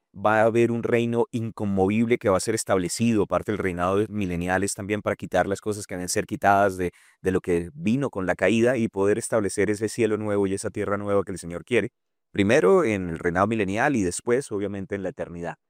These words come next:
Me gustaría que retomáramos de pronto en un, en un punto más, y es que en Hebreos también nos habla del juicio final, y voy a leer Hebreos capítulo nueve, verso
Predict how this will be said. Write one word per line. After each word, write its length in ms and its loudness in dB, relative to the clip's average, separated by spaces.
Me 120 0
gustaría 380 2
que 280 4
retomáramos 800 -2
de 140 -6
pronto 260 -2
en 60 -2
un, 200 -2
en 120 -2
un 120 0
punto 340 2
más, 320 0
y 160 6
es 160 4
que 320 8
en 200 2
Hebreos 420 4
también 260 -4
nos 160 -8
habla 320 2
del 160 2
juicio 320 -6
final, 420 -4
y 60 -12
voy 180 0
a 40 0
leer 260 0
Hebreos 420 2
capítulo 400 -4
nueve, 420 0
verso 540 -2